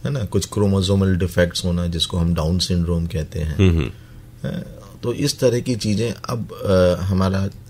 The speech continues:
Speaker 1: अ, मेडिकल साइंसेज काफी आगे आ गया है और ये सब चीजें जन्म से पहले भी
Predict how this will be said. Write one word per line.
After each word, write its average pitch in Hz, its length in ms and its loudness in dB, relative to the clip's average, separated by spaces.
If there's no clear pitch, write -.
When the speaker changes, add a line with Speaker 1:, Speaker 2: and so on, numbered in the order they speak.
Speaker 1:
अ, 92 140 2
मेडिकल 95 400 2
साइंसेज 92 400 0
काफी 87 380 -2
आगे 90 240 2
आ 85 160 2
गया 85 220 0
है 87 220 -4
और 113 180 -6
ये 135 180 0
सब 117 240 -2
चीजें 101 420 0
जन्म 110 320 2
से 107 140 0
पहले 95 360 2
भी 95 320 2